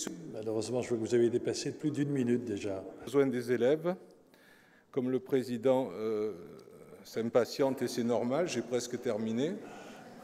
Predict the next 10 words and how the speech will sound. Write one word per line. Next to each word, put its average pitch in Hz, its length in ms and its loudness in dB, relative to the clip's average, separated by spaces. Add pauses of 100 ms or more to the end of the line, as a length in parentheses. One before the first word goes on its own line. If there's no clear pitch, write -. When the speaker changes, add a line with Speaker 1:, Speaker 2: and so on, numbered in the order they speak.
(1500)
Speaker 2:
L'avis 151 360 8
indique 175 340 4
des 170 140 10
pistes 180 420 0
qui 165 120 4
rejoignent 160 460 6
là 147 120 8
encore 151 300 4
nos 147 100 6
préoccupations. 139 960 2